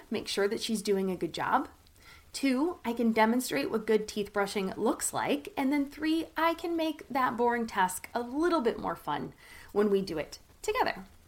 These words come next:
Now, because this is something that we do twice a day, every day together, um, it's become a foundational four minutes that we spend together. And honestly, when we don't do it, like, we,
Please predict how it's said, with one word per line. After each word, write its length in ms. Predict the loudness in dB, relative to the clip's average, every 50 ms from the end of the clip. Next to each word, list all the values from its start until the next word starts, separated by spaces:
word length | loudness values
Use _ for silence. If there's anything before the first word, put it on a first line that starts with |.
| -20 -20 -20 -20 -20 -20 -20 -8 0 2
Now, 280 | 4 4 4 2 0 -8 -8 -4 -4
because 300 | -2 0 2 2 2 2
this 180 | 0 -2 -2
is 60 | 0 0
something 320 | 0 2 2 2 2 2
that 160 | 2 0 0
we 120 | -2 -4 -4
do 500 | -2 -2 0 0 2 2 2 0 0 -2 -10 -20
twice 420 | -14 -4 2 4 4 4 4 2
a 80 | 0 0
day, 380 | 2 2 2 2 0 -2 -4 -8 -12 -6 0
every 400 | 2 2 2 2 0 -2 0 0
day 160 | 0 -2 -2
together, 640 | -4 -6 -6 -2 -2 -2 0 2 2 2 2 0 -2 -8 -18 -18 -16 -16 -16 -6 0 4
um, 380 | 6 6 6 6 4 2 -2 -4 -8 -4 -2
it's 220 | -2 -2 -2 -2 -4
become 520 | -4 -4 -4 -4 0 2 2 2 2 0
a 60 | -2 -2
foundational 920 | 0 2 2 2 2 2 0 0 2 2 2 2 2 0 0 2 2 0
four 320 | 0 -2 -2 2 2 4 4
minutes 400 | 4 4 2 0 -2 -6 -6 -4
that 180 | -4 -2 -2
we 100 | -2 -4
spend 300 | -4 -4 -2 -4 -4 -4
together. 460 | -4 -6 -6 -6 -6 -6 -6 -6 -6 -4
And 180 | -2 -4 -4 -2 0
honestly, 380 | 2 2 2 2 4 4 4 6
when 240 | 6 4 2 2 2
we 140 | 0 0
don't 340 | 2 2 2 2 2 0 -2
do 160 | 0 2 2
it, 280 | 2 2 0 -2 -4 -8 -14 -16 -18 -14 -8 -2
like, 200 | 0 0 0 2
we, 420 | 2 2 4 4 4 4 4 2